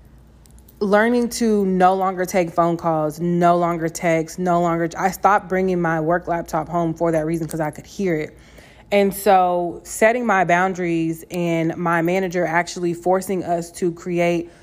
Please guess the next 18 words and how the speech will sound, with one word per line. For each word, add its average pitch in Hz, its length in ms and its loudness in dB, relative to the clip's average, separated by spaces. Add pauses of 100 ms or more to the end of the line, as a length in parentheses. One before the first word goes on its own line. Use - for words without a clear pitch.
(220)
monthly 180 480 0
calendars 170 720 0
has 180 240 0
helped 190 280 0
me 180 160 0
set 170 320 -2
those 156 240 0
boundaries, 185 480 0
because 175 540 0 (480)
my 175 300 2
calendar 202 480 0
says 180 560 0 (400)
I'm 180 240 0
here 196 300 0
eight 180 200 -2
to 185 100 -8
four 180 360 2
unless 170 520 0